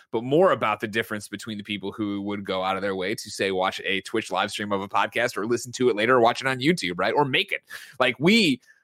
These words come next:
consume and live video games in a different way. And then there is the majority,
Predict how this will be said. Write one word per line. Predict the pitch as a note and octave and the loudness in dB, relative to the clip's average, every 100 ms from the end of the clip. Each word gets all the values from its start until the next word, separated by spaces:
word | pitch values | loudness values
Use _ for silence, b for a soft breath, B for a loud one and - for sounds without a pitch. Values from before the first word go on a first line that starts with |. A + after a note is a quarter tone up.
| _ | _
consume | - E3+ - A3 G3 | -2 0 4 6 6
and | C#3+ C3+ | 4 4
live | E3+ C#3 | 4 4
video | C3+ | 2
games | B2 B2 A#2+ | 0 -2 -4
in | A#2 | -4
a | |
different | A2+ A#2+ A2 G#2+ | -2 -2 0 2
way. | C3 G#2+ F#2 - | 2 2 0 -2
And | A#2+ A2+ | -4 -2
then | A2+ | -2
there | A2 A2+ | -2 -2
is | F2 G2+ G#2+ G#2 | 0 -2 -2 -4
the | G#2 G#2+ - | -4 -4 -6
majority, | G2+ F2 F#2 C#3 A2+ F2+ | -8 -6 2 4 4 0